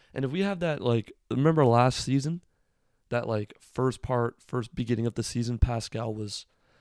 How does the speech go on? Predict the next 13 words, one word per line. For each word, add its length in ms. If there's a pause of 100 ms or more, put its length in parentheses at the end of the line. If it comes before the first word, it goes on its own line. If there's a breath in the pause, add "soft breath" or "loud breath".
averaging, 280
like, 200
twenty-five, 680
seven, 360
and 120
seven 400
or 60
something 300
like 160
that. 240 (420 soft breath)
He 80
was 160
looking 400